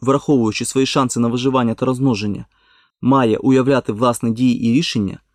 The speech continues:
а часом і повідомляти про них іншим тваринам. Коли мозок намагається створити модель своїх власних рішень, він опиняється в пастці нескінченних відступів і абракадабра. За межами цієї петлі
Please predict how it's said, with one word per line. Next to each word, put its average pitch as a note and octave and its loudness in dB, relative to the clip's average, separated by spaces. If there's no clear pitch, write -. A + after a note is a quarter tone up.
а A#2+ -4
часом - -2
і - -2
повідомляти A#2+ 2
про A#2 0
них A#2 -2
іншим A#2+ 0
тваринам. G2+ -2
Коли E3+ 2
мозок C#3+ 2
намагається C#3+ 2
створити C#3 0
модель C#3 2
своїх C3 -2
власних B2+ -2
рішень, - -4
він D3 0
опиняється C#3 0
в - -8
пастці - -4
нескінченних C3+ 0
відступів - -4
і D#3 2
абракадабра. A2+ -2
За B2+ -2
межами A2 0
цієї A2+ 0
петлі - -6